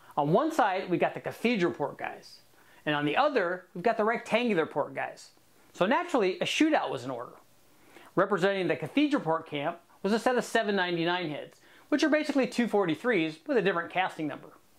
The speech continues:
Representing the rec port guys was a set of eight twenty-three factory L S three heads.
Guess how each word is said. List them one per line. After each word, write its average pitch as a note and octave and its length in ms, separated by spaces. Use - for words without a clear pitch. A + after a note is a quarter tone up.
Representing F3 480
the D3 80
rec E3 320
port F3+ 220
guys D3+ 360
was E3+ 140
a G3+ 60
set G#3+ 180
of F3+ 140
eight A#3 180
twenty-three F#3 720
factory F#3 500
L D#3+ 160
S - 120
three C#4 240
heads. - 320